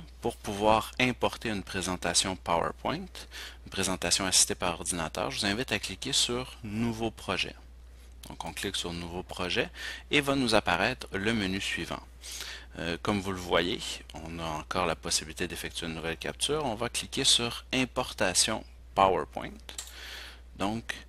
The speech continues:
et à ce moment, euh, tout comme on le fait auparavant pour une capture, euh, ordinaire,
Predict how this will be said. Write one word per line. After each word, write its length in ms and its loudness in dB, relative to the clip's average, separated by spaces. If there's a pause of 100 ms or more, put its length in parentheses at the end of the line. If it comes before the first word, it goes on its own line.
(260)
et 180 0
à 100 6
ce 160 6
moment, 420 2 (380)
euh, 360 -2
tout 120 -6
comme 160 2
on 80 2
le 60 -2
fait 340 2
auparavant 560 2
pour 340 0
une 140 -4
capture, 720 -2
euh, 200 -2 (420)
ordinaire, 580 2